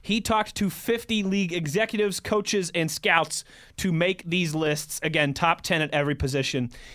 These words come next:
Here's what those fifty had to say. I don't think this is a shocker to anybody, certainly not to Arthur Moats and I. Bobby Wagner, number one. Yeah, no kidding. His highest ranking was one.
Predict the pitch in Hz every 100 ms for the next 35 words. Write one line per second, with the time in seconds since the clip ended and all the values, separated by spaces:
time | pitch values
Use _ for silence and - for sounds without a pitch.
0 | - 170 170 156 147 147 - 151 - 143
1 | 135 123 120 - 135 120 143 156 156 139
2 | 143 123 139 131 127 127 - 147 131 131
3 | - - 190 175 175 170 - 185 180 160
4 | 165 156 - 156 147 135 170 175 160 156
5 | 143 - - - 151 180 202 185 160 180
6 | 196 185 185 185 170 180 170 139 131 165
7 | 185 180 151 175 156 151 143 - 180 165
8 | 156 170 175 160 175 165 156 143 160 139
9 | 147 147